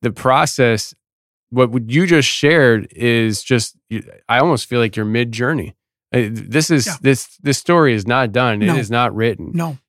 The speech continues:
Speaker 1: And, uh, I'm excited to see where you go forward from here. Uh, do you have any sense of direction moving forward? I mean, I know you're going to the congressman's office today, right?
Speaker 2: Yes.
Speaker 1: And so you're doing a lot of different things. You're,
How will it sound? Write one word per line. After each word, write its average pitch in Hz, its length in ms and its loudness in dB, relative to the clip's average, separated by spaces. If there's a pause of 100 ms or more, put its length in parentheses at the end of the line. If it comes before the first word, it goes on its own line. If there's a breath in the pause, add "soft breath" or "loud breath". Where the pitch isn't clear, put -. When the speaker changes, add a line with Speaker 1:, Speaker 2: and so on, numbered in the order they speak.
(120)
Speaker 1:
And, 117 400 0
uh, 104 300 2 (360)
I'm 131 180 2
excited 156 340 2
to 127 80 0
see 147 260 0
where 131 200 2
you 113 120 0
go 104 160 0
forward 143 520 0
from 107 160 -6
here. 104 360 -2 (460)
Uh, 120 300 2
do 117 140 -2
you 175 140 2
have 143 460 0
any 147 260 0
sense 143 360 -4
of 127 100 -2
direction 117 680 0
moving 143 280 2
forward? 147 420 -2
I 127 60 -2
mean, 123 140 2
I 120 60 2
know 127 120 2
you're 131 120 2
going 123 320 2
to - 140 -6
the 113 80 -4
congressman's 120 540 -2
office 110 300 0
today, 104 260 0
right? 101 340 0
Speaker 2:
Yes. - 260 -6
Speaker 1:
And 127 160 2
so 131 160 2
you're 123 160 4
doing 143 300 4
a 123 60 4
lot 127 320 2
of 143 80 0
different 120 280 0
things. 117 160 2
You're, 107 100 -2